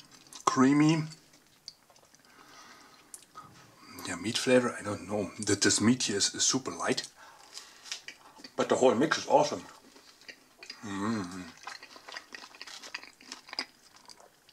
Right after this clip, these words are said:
Look at the flour here. Here we go. Off the dinger. Mm-hmm.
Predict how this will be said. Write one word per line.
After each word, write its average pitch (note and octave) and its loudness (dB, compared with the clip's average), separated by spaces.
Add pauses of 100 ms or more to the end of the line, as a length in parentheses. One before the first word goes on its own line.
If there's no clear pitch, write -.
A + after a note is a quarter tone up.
(300)
Look - -10
at - -18
the - -16
flour - -6
here. - -14 (800)
Here G2 -12
we F2+ -10
go. G2 -6 (4000)
Off - -4
the G#2 -2
dinger. F2 -8 (600)
Mm-hmm. F#2+ -12